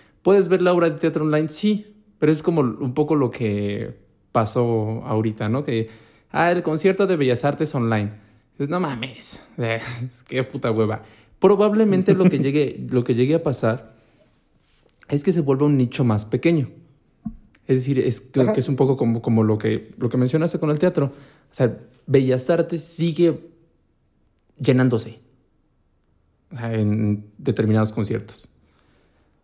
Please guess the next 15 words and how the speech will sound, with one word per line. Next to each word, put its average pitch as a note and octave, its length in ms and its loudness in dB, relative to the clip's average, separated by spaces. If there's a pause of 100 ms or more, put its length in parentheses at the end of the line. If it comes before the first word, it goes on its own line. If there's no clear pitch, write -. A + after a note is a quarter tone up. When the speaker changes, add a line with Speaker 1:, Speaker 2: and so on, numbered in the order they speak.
(840)
Speaker 1:
Y E3 400 -2 (920)
la C3+ 140 -2
gente C#3+ 280 0
sigue C#3 240 -2
asistiendo C3 480 -4
a G#2 60 -8
pesar A2+ 280 -2
de A#2+ 140 -2
que G#2 400 -4
podrían A#2 340 0
escuchar A2+ 720 -4 (520)
algo A#2 180 -8
así A#2 140 -4
en B2+ 80 2
Spotify. - 380 -8